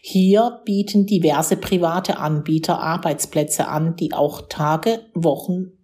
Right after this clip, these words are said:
oder monatsweise angemietet werden können, um nicht allein am vollgerümpelten Küchentisch vor sich hin zu wursteln.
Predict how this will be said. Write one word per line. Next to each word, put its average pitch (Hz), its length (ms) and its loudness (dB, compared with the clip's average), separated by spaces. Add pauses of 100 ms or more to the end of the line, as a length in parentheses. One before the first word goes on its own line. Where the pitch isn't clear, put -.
oder 160 260 2
monatsweise 165 920 2
angemietet 170 680 0
werden 160 340 2
können, 185 400 2 (1120)
um 226 220 4
nicht 220 440 -2
allein 165 840 0
am 190 180 0
vollgerümpelten 175 1000 2
Küchentisch 190 880 0
vor 160 260 -2
sich 170 240 -4
hin 185 220 0
zu 143 200 -4
wursteln. 143 800 -2